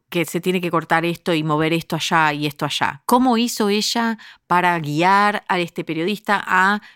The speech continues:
ver una versión mejor de lo que estaba diciendo sobre esta protesta donde fuimos a grabar unos audios? Yo observé todo, hasta los detalles. El primer trabajo que te dan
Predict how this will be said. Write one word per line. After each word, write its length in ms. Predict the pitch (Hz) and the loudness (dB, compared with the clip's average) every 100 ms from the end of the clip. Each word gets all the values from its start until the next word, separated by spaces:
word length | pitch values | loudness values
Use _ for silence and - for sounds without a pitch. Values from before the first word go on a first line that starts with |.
| - | -6
ver 300 | 185 196 202 | 0 0 0
una 200 | 208 175 | 0 0
versión 320 | 170 220 208 | 0 0 0
mejor 500 | 190 - 214 180 156 - _ _ _ | 0 0 2 2 0 -10 _ _ _
de 120 | 175 185 | -2 0
lo 140 | 170 | 0
que 60 | 160 | -4
estaba 380 | - 175 165 | -2 0 2
diciendo 480 | 156 151 - 165 156 | 0 -4 -4 -4 -6
sobre 560 | - 180 165 165 - 160 | -4 -2 -2 -4 -6 -10
esta 600 | 151 - 165 147 143 _ _ _ _ _ _ | -12 -4 0 0 -2 _ _ _ _ _ _
protesta 800 | 190 185 165 156 - 156 151 143 _ _ | -4 -2 -4 -6 0 2 2 -2 _ _
donde 380 | 165 165 156 151 | -8 -4 -4 -6
fuimos 360 | - 165 160 156 | -6 -6 -4 -4
a 60 | |
grabar 400 | 151 147 139 143 | -2 0 0 -2
unos 240 | 139 143 - | -6 -10 -8
audios? 320 | - - - | -10 -8 -2
Yo 240 | 240 - | -2 -2
observé 840 | - 214 - 208 196 208 269 269 _ _ | -10 -10 -8 -6 -4 -2 -2 -4 _ _
todo, 380 | 294 262 170 151 | 0 0 0 -4
hasta 220 | 180 220 | -4 -2
los 160 | 214 175 | -2 -2
detalles. 720 | 185 156 254 233 - 160 - - - - | -4 -2 0 0 -2 -8 -12 -18 -20 -18
El 240 | - 185 | -8 -8
primer 340 | - 202 202 220 | -6 -2 0 0
trabajo 340 | 220 214 214 | 0 0 0
que 80 | 185 | 0
te 100 | 170 | 0
dan 380 | 170 196 254 | 0 0 -2